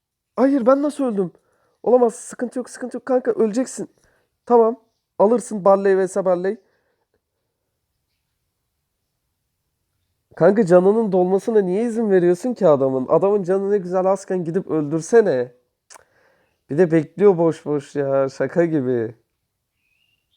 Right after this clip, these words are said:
Yani şu an internetim gitti, anlamadım ama. Adamın canı hazır az kanka. Oraya iki üç tane at ölsün işte ya.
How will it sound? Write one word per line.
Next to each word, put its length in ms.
Yani 120
şu 140
an 100
internetim 580
gitti, 240
anlamadım 460
ama. 320
Adamın 340
canı 240
hazır 500
az 260
kanka. 380
Oraya 260
iki 240
üç 160
tane 240
at 260
ölsün 460
işte 340
ya. 600